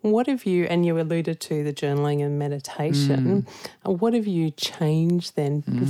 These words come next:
Speaker 1: for life here right now
Speaker 2: Gosh.
Speaker 1: based on, on
Speaker 2: So
Speaker 1: some
Speaker 2: much.
Speaker 1: of those?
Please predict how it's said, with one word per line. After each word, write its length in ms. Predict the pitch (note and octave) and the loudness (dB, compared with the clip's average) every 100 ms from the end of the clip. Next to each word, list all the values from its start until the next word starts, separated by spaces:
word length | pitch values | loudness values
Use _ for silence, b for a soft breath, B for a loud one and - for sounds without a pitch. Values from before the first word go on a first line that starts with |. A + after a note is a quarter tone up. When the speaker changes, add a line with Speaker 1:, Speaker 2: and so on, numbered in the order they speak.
| C#3 | 2
Speaker 1:
for 240 | B2+ D#3 | 2 0
life 380 | D3+ D#3 D3+ - | 0 0 -2 -4
here 520 | - - D#3+ C#3+ C#3+ D3+ | -14 -2 0 2 0 -4
right 400 | D3+ D3+ D#3 - | -2 0 -2 -4
now 500 | D3+ D3+ D#3+ C#3 - | -2 0 -2 -4 -2
Speaker 2:
Gosh. 500 | F#3+ A#2 A#2+ - - _ - | -2 -2 -6 -8 -10 _ 0
Speaker 1:
based 400 | D#3+ D#3+ - D3+ | 2 2 -2 -2
on, 460 | C#3+ C#3+ C#3+ D3 - _ _ - | -2 0 -2 -4 -8 _ _ -8
on 140 | D#3+ D#3 | -2 0
Speaker 2:
So 220 | D3+ C3 | 0 0
Speaker 1:
some 260 | C3 C3 D3+ | 0 2 0
Speaker 2:
much. 180 | D3+ | 0
Speaker 1:
of 80 | D#3+ | -2
those? 380 | D#3 D#3 D3+ - | -2 -2 -4 -10